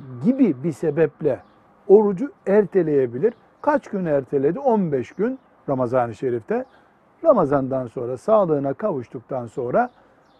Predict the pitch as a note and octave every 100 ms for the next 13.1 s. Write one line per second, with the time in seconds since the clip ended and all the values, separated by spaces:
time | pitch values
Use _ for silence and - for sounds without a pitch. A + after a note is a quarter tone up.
0 | - C3+ F3 B3 E3+ - _ _ _ _
1 | _ - B2+ G3 B3 _ F#3+ D#3+ D3+ C3
2 | G3 A#3+ D#3 D3 D#3 _ D#3+ D#3+ D3 -
3 | A3+ D#3 C3 G#3 B3+ - - F#3+ F#3 B3
4 | - G3 D3+ B2 A2 A2 A3 C4 F#3 C#3
5 | C3 B3 G#3 F3+ C3+ A2+ C3+ C#3 G3+ D#3+
6 | - A3 A#3 _ - F#3+ C#3+ - G#2+ -
7 | _ _ _ C#4+ G3+ D#3 G#3+ - _ -
8 | _ _ F3 F3 B3 G3+ C#3+ E3+ E3 D#3+
9 | D#3 D#3 D3+ C#3+ C#3+ D3+ D3+ C#3 C#3+ C#3+
10 | C3+ - _ _ _ _ D3+ F3 F3+ -
11 | G#3 - C#3 F#3 A3+ A#3 E3 A#2 D3 A3
12 | - D3 C3 C#3+ C3 A#2 _ B2 G#2+ G#2+
13 | F#2+